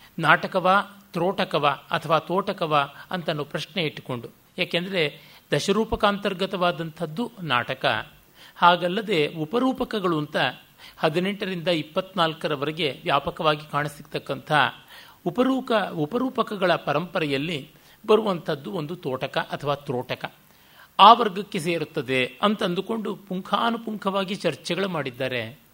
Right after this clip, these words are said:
ಆದರೆ ಈ ಎಲ್ಲ ಪುಸ್ತಕ ಪಂಡಿತರಿಗೆ ಸಾಮಾನ್ಯವಾದ ಸಂಸ್ಕೃತ ನಾಟಕಗಳ ರಂಗಪ್ರಯೋಗದ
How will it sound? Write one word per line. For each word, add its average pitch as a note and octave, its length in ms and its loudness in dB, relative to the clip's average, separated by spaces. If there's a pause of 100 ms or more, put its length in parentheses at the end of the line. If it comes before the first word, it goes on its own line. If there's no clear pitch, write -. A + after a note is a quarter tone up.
(600)
ಆದರೆ A#3 220 2
ಈ G3+ 80 2
ಎಲ್ಲ F#3+ 240 0 (220)
ಪುಸ್ತಕ C4 400 0
ಪಂಡಿತರಿಗೆ E3 1080 0 (640)
ಸಾಮಾನ್ಯವಾದ A3+ 1000 6
ಸಂಸ್ಕೃತ G3+ 580 -6
ನಾಟಕಗಳ F#3 640 -2 (240)
ರಂಗಪ್ರಯೋಗದ D#3 1160 -2